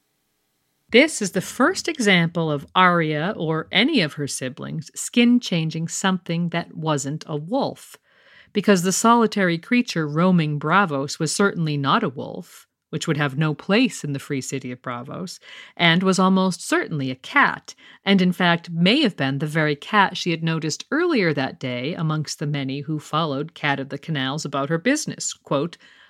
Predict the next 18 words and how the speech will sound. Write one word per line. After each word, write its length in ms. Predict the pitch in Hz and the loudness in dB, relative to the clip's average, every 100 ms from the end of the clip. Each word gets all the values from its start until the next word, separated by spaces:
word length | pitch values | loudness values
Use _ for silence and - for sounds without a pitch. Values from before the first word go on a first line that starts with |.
| - | -8
"a 80 | 147 | -6
scrawny 540 | - - 190 190 226 | -6 2 4 6 2
old 260 | 185 226 - | 2 -2 -8
Tom 500 | - 165 135 151 180 | -4 -2 -2 -2 -2
with 140 | 160 | -2
a 40 | |
chewed 380 | 165 - 247 294 | -4 2 4 4
ear 380 | 185 135 131 160 - _ _ | 2 0 -4 -8 -12 _ _
who 120 | - 196 | 2 4
reminded 440 | 190 233 294 302 | 6 4 2 0
her 160 | 269 269 | 2 2
of 120 | 277 | 0
a 40 | |
cat 460 | 277 - 170 151 - | -6 0 0 0 -4
that 140 | 170 | -10
she'd 240 | - 196 180 | -6 -6 -4
once 300 | 175 202 - | -6 -6 -8
chased 420 | - 151 160 | -2 -2 -2